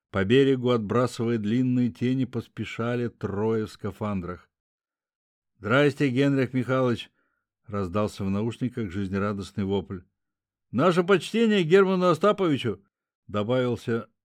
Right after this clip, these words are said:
второй привет. «И добрый день!» — послышался третий.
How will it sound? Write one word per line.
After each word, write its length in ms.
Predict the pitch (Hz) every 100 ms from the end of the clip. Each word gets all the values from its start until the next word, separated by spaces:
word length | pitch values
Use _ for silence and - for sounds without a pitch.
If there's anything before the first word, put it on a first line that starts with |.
| _
второй 500 | - - 143 139 101
привет. 500 | - 92 90 90 - _ _ _ _ _ _ _
«И 100 | 87
добрый 320 | 98 110 160
день!» — 360 | 135 147 156 - _ _ _ _ -
послышался 720 | 90 - 107 - 127 - 113
третий. 680 | - 90 87 80 - 85